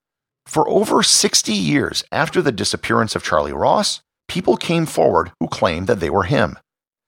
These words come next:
The most notable case was that of a seventy-four-year-old man named Gustav Blair, who had a court in Arizona legally declare him to be Charlie Ross in nineteen thirty-nine. The surviving family members refused to contest it,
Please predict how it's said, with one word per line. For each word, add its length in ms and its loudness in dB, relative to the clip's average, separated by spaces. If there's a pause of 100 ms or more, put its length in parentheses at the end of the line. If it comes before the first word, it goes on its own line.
(280)
The 60 -6
most 200 0
notable 280 2
case 280 0
was 140 0
that 160 4
of 80 -2
a 60 -2
seventy-four-year-old 1080 2
man 300 2
named 260 -6
Gustav 500 0
Blair, 480 0 (340)
who 80 0
had 180 2
a 40 2
court 360 2
in 80 -2
Arizona 600 2
legally 520 2
declare 460 2
him 180 2
to 80 2
be 160 -4
Charlie 340 2
Ross 480 2
in 140 0
nineteen 340 -4
thirty-nine. 640 -2 (760)
The 80 -2
surviving 460 2
family 340 2
members 320 0
refused 360 -4
to 40 -2
contest 380 0
it, 160 0